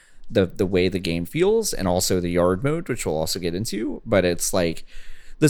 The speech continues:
the stuff on the field, it's like runners will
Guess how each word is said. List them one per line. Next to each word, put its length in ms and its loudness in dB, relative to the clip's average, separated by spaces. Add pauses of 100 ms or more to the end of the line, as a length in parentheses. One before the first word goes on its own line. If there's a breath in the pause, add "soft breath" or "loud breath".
the 140 6
stuff 320 2
on 100 2
the 80 2
field, 440 4
it's 140 0
like 180 4
runners 640 4
will 680 6